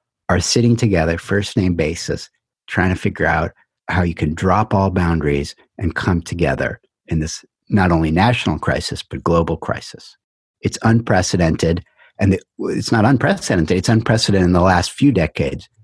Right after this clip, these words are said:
but that's exactly what happened eighty years ago. And there's some very important lessons from what happened eighty years ago for today. And so that's actually how I've been spending a lot of my time in the last, uh,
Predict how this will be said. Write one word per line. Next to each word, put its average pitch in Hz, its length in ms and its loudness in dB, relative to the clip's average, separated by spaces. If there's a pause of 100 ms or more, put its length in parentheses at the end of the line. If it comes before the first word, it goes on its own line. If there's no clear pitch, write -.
(200)
but - 120 -2
that's 87 200 -2
exactly 82 920 0
what 90 160 0
happened 71 480 -4 (540)
eighty 80 200 0
years 78 300 0
ago. - 360 -6
And 87 120 2
there's 87 120 0
some 101 140 4
very 101 220 2
important 98 360 2
lessons 120 480 -2 (220)
from 92 140 0
what 76 140 2
happened 76 320 0
eighty 71 180 0
years - 260 -2
ago - 320 -6 (580)
for 76 160 0
today. 71 540 0
And 82 140 -4
so 98 100 -2
that's 107 320 2 (280)
actually 95 320 0
how 85 80 4
I've 78 120 2
been 76 120 -2
spending 76 260 -2
a 71 40 -2
lot 76 140 0
of 73 80 -4
my 78 120 0
time 76 280 0
in 69 60 -4
the - 80 -2
last, 76 400 -4
uh, - 220 -6